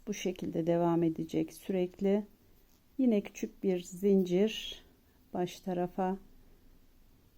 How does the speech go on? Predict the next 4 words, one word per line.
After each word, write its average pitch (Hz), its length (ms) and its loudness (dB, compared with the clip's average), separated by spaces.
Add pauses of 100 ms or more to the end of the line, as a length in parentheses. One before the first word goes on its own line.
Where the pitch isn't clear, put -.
(1040)
Bir, 240 420 2 (320)
iki - 300 2
ilmeğimizin 190 680 6
içinden 196 840 4